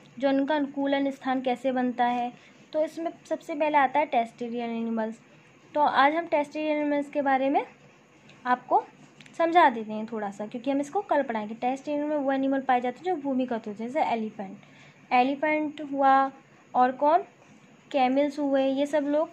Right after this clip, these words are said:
इधर आसपास पाए जाते हैं। आज को मैं आपको इतना ही पढ़ाऊँगी, इसे आप दोबारा से read out करिए। और आज आपका homework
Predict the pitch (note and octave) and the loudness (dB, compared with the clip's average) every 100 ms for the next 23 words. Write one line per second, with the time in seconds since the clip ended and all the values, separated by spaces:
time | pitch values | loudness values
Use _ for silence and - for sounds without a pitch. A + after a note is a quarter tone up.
0 | - C4 C4 C4 A#3+ - F#4 - - A#3 | -8 -4 2 2 2 -2 -4 -4 -4 -4
1 | G#3+ F#3+ - G3 F3+ G#3+ - - B3 B3+ | -4 -8 -10 -12 -12 -14 -10 4 4 4
2 | E4 D#4 D4+ D4 D#4+ - C4+ C#4 C#4+ C4+ | -2 -2 -2 -4 -8 -6 -4 -4 -2 0
3 | C4 C#4 B3+ A#3 - C4 C#4+ C4+ A#3+ A#3 | 2 0 -4 -8 -16 -6 0 0 0 -2
4 | A3 A3+ C4+ B3+ B3+ B3+ B3+ C4 D#4 G#4+ | -2 -2 -4 -2 0 -2 -2 -4 -4 -8
5 | - - - _ C4 B3+ B3+ B3 C4 E4+ | -16 -20 -20 _ 0 2 0 -4 -4 -6
6 | - C4+ B3 A3 | -4 -6 -4 -8